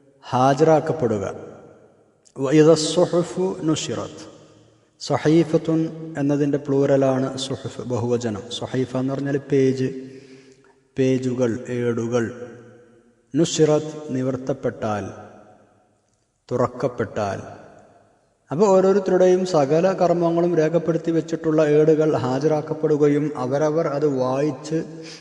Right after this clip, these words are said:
നോക്കുമാറ് എന്ന് പറഞ്ഞാൽ വായിച്ച്, വായിച്ച് നോക്കാൻ കഴിയുന്ന വിധത്തിൽ അത് നിവർത്തി കൈകളിൽ നൽകപ്പെടുകയും ചെയ്യുന്നു.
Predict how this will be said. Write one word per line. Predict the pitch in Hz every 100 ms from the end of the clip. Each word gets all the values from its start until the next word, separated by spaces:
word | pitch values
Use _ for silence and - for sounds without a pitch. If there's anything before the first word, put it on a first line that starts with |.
| -
നോക്കുമാറ് | 135 131 139 147 - 151 - 151 151 151 156 151
എന്ന് | 156 156 143
പറഞ്ഞാൽ | 147 156
വായിച്ച്, | 147 143 139 156
വായിച്ച് | 135 139 151 147
നോക്കാൻ | 156 143 143 156 151 147
കഴിയുന്ന | 143 147 156
വിധത്തിൽ | 147 143 147 147
അത് | 139 147
നിവർത്തി | 143 156 160 160 190 170 -
കൈകളിൽ | 151 165 165 165 151
നൽകപ്പെടുകയും | 143 135 - 131 123 120 110
ചെയ്യുന്നു. | - 101 98 90